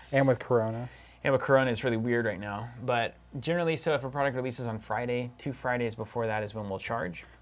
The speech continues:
Speaker 1: So that would mean this Friday is when we would expect to charge for the Outsiders.
Speaker 2: This Friday, Outsiders for Skytear. And then, um,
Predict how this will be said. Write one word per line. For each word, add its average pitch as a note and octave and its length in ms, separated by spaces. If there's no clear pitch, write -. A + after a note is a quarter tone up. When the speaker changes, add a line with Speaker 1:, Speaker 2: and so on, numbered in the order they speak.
Speaker 1:
So - 140
that C3+ 80
would C3+ 100
mean B2 140
this C3+ 160
Friday A#2+ 400
is A2 120
when A2 160
we A2 100
would G#2+ 220
expect G#2 380
to G#2+ 40
charge G2+ 260
for - 140
the F#2+ 60
Outsiders. G2+ 400
Speaker 2:
This C3+ 80
Friday, A2+ 300
Outsiders G#2 540
for - 120
Skytear. F#2+ 560
And B2+ 160
then, A#2+ 560
um, G#2+ 580